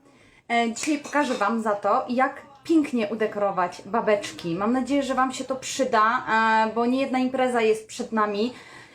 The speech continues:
E, i pomyślałam sobie, że po prostu podzielę się z Wami moim sposobem. Już to robiłam, bo robiłam na live'ach torty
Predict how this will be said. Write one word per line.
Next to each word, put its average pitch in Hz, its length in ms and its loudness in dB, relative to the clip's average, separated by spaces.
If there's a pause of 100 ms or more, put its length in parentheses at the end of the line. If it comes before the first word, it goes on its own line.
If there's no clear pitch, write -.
E, 233 160 2
i 247 100 -4
pomyślałam 302 440 2
sobie, 285 140 0
że 254 80 -6
po 254 120 -4
prostu 254 280 -6
podzielę 254 500 0
się 240 200 -4
z 214 120 -6
Wami 233 320 2
moim 226 240 2
sposobem. 277 440 0
Już 349 160 0
to 370 100 2
robiłam, 220 380 2
bo 226 80 0
robiłam 254 300 2
na 240 120 2
live'ach 226 360 0
torty 240 500 2